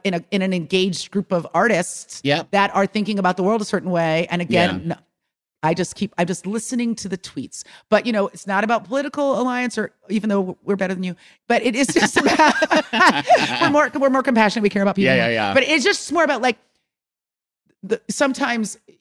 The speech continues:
Speaker 1: you've been living, you've been kind of operating at, at ten thousand feet, and, and then just, uh, you know, to hang out with someone who's, like, super excited 'cause they got tickets to a concert or whatever,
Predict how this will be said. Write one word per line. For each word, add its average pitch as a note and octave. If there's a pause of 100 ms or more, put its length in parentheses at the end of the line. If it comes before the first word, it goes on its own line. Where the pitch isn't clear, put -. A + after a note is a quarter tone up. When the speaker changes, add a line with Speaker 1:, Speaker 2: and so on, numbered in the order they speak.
(100)
Speaker 1:
you've G#3+
been G#3+
living, G#3+
you've G3+
been F#3+
kind G3+
of G3
operating F#3
at, F#3+
at E3
ten F#3+
thousand F3+
feet, G#3+
and, F#3+
and F#3+
then F#3
just, -
uh, E3+
you E3
know, F3
to F3+
hang F#3
out F3+
with F3+
someone F3+
who's, F3+
like, F3
super F3
excited E3+
'cause D#3
they C#3
got -
tickets -
to E3+
a D3+
concert D3
or -
whatever, B2+